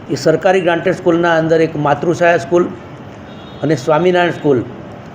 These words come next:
આ બંને સ્કૂલોએ સૌથી વધુ એ વન વિદ્યાર્થીઓ આપણને આપ્યા છે કચ્છને. તો એ બંને આચાર્યોનું પણ સન્માન રાખવામાં આવેલું હતું. અને સમગ્ર જે આપણી, જે અમારી આચાર્યોની બેઠક હતી, એના અંદર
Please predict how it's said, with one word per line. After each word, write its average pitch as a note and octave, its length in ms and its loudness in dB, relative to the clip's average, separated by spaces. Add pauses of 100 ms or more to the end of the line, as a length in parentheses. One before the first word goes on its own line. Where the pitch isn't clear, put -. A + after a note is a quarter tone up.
(480)
આ C#3 60 0
બંને E3+ 340 2
સ્કૂલોએ F#3+ 360 4
સૌથી E3+ 420 0
વધુ F#3+ 320 4 (160)
એ F3 100 4
વન F3+ 260 2
વિદ્યાર્થીઓ E3 480 2
આપણને D#3+ 260 2
આપ્યા D3 260 2
છે D3 100 -6
કચ્છને. D3+ 400 -2 (1040)
તો D#3 80 0
એ E3 40 2
બંને D#3 280 0
આચાર્યોનું F3+ 500 2
પણ F3 80 2
સન્માન E3 380 2
રાખવામાં D#3+ 400 2
આવેલું E3 240 4
હતું. D#3+ 220 -4 (840)
અને F#3+ 400 2 (200)
સમગ્ર G#3 800 2 (160)
જે F#3+ 120 4
આપણી, F#3 500 4 (320)
જે E3 100 2
અમારી F3 440 4
આચાર્યોની E3 480 2
બેઠક D#3 340 2
હતી, D3+ 360 0
એના E3 220 2
અંદર E3 420 0